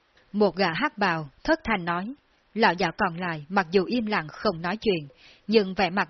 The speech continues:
do dự, xem ra cơ nghiệp thật vất vả mới có được, khiến hắn động dạng luyến tiếc, vứt bỏ dễ dàng như vậy. <laughs> "Các ngươi thật là hồ đồ, người này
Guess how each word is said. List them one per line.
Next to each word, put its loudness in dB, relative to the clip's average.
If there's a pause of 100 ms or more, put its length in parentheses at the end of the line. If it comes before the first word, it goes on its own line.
do 0
dự, 0 (320)
xem 0
ra 0 (180)
cơ 2
nghiệp 0
thật -2
vất -4
vả -2
mới 0
có -4
được, 0 (260)
khiến 4
hắn -2
động 0
dạng -2
luyến 2
tiếc, -2 (200)
vứt 0
bỏ 4 (160)
dễ 4
dàng -2
như -2
vậy. -6 (580)
<laughs> -6
"Các 2
ngươi 0 (100)
thật 0
là 2 (120)
hồ 4
đồ, 2 (380)
người 6
này 0